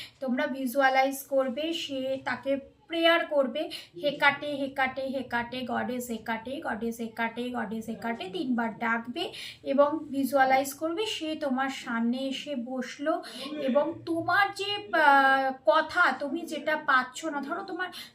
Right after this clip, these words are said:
ফিনান্সিয়াল প্রবলেম, কোনো প্রেজেন্ট টেন্সে বলার দরকার নেই, ডাইরেক্ট তাকে সরাসরি বলবে যে, "আমার এই, আহ, প্রবলেমটা হচ্ছে, এখান থেকে তুমি আমাকে,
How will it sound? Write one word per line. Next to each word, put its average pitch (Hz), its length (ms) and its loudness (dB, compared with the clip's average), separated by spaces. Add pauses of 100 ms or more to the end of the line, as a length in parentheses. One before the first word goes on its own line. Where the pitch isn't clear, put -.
ফিনান্সিয়াল 320 680 -2
প্রবলেম, 233 400 0 (300)
কোনো 427 340 -2
প্রেজেন্ট 359 360 0
টেন্সে 359 360 -4
বলার 320 320 2
দরকার 339 360 2
নেই, 359 200 -8
ডাইরেক্ট 294 500 4
তাকে 330 180 -8
সরাসরি 320 640 -2
বলবে 311 480 -2
যে, 311 160 -2
"আমার 277 360 0
এই, 285 320 -2 (340)
আহ, 247 460 2
প্রবলেমটা 285 640 4
হচ্ছে, 320 380 0
এখান 311 380 -4
থেকে 294 160 -6
তুমি 277 300 -4
আমাকে, 269 560 0